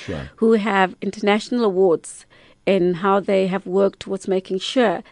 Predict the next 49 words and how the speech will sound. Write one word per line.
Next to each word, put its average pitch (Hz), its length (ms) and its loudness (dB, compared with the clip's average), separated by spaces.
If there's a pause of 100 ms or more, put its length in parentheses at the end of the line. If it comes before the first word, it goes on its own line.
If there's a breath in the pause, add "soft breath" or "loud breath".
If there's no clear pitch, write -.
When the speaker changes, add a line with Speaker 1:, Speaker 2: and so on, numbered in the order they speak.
(160)
Speaker 2:
the 202 60 -2
mining 196 360 2
activities 190 560 -6
don't 190 400 0
impact - 340 -8
natural 151 360 -6
Speaker 1:
Yeah. 180 60 -6
Speaker 2:
resources, 165 680 -6
or 185 200 4 (320 loud breath)
if 175 120 -4
they 185 140 2
do, 226 200 2
it's 196 220 2
a, 156 240 -2
at, - 220 -10
at 185 120 -2
a - 20 0
minimal 190 400 4
level. 175 360 -4 (480 loud breath)
So 240 400 2 (180 soft breath)
the 247 80 2
mines 262 300 6
have 254 100 -2
done 220 220 0
quite 214 200 -2
a 220 40 0
lot 214 200 2
of 214 140 -6
work 226 300 -2
there, 285 240 2
and 214 100 0
we 208 80 0
do 226 160 0
have 214 160 0
the 202 80 -4
technology 196 720 0
available 185 420 0
locally 180 720 2 (320 soft breath)
to 180 280 -4
treat, - 520 -6
um, 165 640 -2
water 180 360 0
that's 156 240 -6
been 175 180 -2
damaged 170 500 -2
by 175 240 -4
mining 165 340 -2
activities. - 560 -12
Speaker 1:
Mm. 76 300 -8